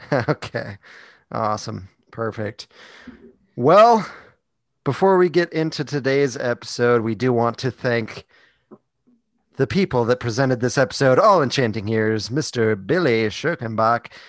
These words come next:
and Yvonne Paradise. Thank you so much for your contributions. We very much appreciate it. Uh, it helps us do stuff and buy stuff and, and be better and do better. We might even get a website soon.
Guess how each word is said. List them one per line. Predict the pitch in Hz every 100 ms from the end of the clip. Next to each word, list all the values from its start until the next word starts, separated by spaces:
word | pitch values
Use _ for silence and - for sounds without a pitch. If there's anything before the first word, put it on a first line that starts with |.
| - -
and | 104
Yvonne | 98 110 113
Paradise. | 107 113 113 113 113 -
Thank | 120 92
you | 98
so | - 117
much | 107 104 -
for |
your | 107
contributions. | 101 139 147 - 101 170 185 - 190 208 226 - - - - -
We | 120
very | 113 123 123
much | 123 113
appreciate | - 135 123 135 135 131
it. | 170 - - _ _
Uh, | - 113 110 110 107 107 95 - _ _ _ -
it | 120
helps | 117 117 -
us | 127 113 - - - _ _ _ _ _ _
do | - 139
stuff | 175 - 120 117 - - -
and | 117
buy | 95 117 175
stuff | - 127 110 104 120
and, | 110 98 _ - - _ _ -
and | 123 113 101
be | 123
better | 110 139 156 127 107
and | 98 92 90 92
do | 135
better. | 127 113 104 101 92 -
We | 135
might | 160 127
even | 120 110
get | 107 110
a | 107
website | 110 165 160 151 120 107 110
soon. | - 117 104 101 95